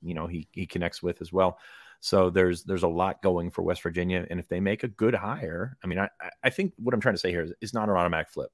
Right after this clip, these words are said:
You, you saw the tweet yesterday. You saw him going to Penn State a month before signing day, and you think for a Pennsylvania kid, that seems like it's gonna happen with the coaching change impending, um, at, at West Virginia. But I,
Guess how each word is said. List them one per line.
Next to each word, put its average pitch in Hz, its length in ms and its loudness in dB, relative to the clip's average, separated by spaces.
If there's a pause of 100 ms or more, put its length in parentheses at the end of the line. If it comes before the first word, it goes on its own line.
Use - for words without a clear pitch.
(120)
You, 95 200 -2
you 98 140 -2
saw 110 460 6 (400)
the 101 80 0
tweet 117 240 0
yesterday. 92 460 2
You 85 180 -6
saw 95 580 4 (720)
him 107 160 4
going 98 220 4
to 90 60 -4
Penn 95 180 -2
State 92 400 -2
a 92 60 -4
month 95 200 0
before 90 260 -6
signing 98 320 0
day, 98 160 4
and 92 100 -2
you 87 60 -4
think 90 280 -4
for - 140 -8
a 78 40 -10
Pennsylvania 107 460 -2
kid, 110 400 2 (560)
that 95 160 2
seems 101 220 0
like 90 160 4
it's 85 100 -10
gonna 90 160 0
happen 87 360 -2
with 80 100 -8
the - 80 -12
coaching 85 320 -2
change 80 380 -6
impending, 80 520 -2 (120)
um, 78 320 -10
at, 85 260 -2
at 82 140 -4
West - 180 -4
Virginia. 80 300 -6
But 87 100 2
I, 98 160 2